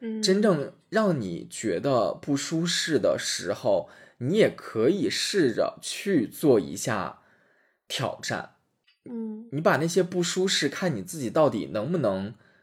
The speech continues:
Speaker 2: 挣脱出来。因为有很多时候，你想发生质变的话，还是需要你在克服困难当中完成，有可能你会发生一个新的质变，但是也不是啥困难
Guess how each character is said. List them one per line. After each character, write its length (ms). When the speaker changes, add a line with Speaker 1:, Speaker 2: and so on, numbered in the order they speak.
Speaker 2:
挣 240
脱 180
出 220
来。 300
因 120
为 140
有 120
很 240
多 140
时 180
候， 260
你 80
想 260
发 160
生 200
质 200
变 180
的 80
话， 340
还 280
是 400
需 240
要 340
你 160
在 380
克 180
服 160
困 220
难 180
当 180
中 280
完 240
成， 300
有 160
可 160
能 180
你 80
会 220
发 200
生 140
一 160
个 180
新 220
的 80
质 180
变， 240
但 160
是 60
也 80
不 140
是 120
啥 220
困 180
难 240